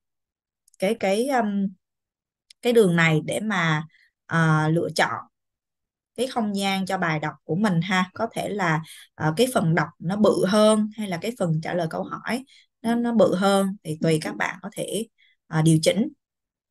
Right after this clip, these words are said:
Rồi, ở đây á, thì, à, nếu như mà các bạn thi chính thức thì các bạn có thể hoàn toàn có thể highlight, take note nha. Nhưng mà hiện tại trên phiên bản web thì nó chưa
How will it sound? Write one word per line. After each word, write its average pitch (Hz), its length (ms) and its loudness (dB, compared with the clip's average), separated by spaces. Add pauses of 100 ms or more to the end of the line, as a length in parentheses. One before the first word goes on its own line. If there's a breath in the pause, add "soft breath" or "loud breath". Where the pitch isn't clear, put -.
(920)
Rồi, 165 220 4
ở 160 220 -2
đây 214 260 2
á, 247 220 0
thì, 170 280 -2
à, 156 160 -2
nếu 180 200 -2
như 277 100 -6
mà 180 140 -2
các 233 120 -4
bạn - 200 -6
thi 185 120 -2
chính 226 140 -6
thức 302 160 -8
thì - 100 -6
các 214 100 -6
bạn 208 200 -6
có 208 80 -10
thể 220 80 -8
hoàn 170 260 -2
toàn - 160 -8
có 196 100 -12
thể 160 60 -12
highlight, 190 640 -6
take 247 140 -10
note 247 280 -6
nha. 220 220 0 (360 loud breath)
Nhưng 190 60 -6
mà 180 80 2
hiện 170 220 0
tại - 160 -6
trên 185 160 -2
phiên 185 140 -2
bản 175 120 -4
web 214 320 0
thì 196 60 -6
nó 160 240 0
chưa 196 240 0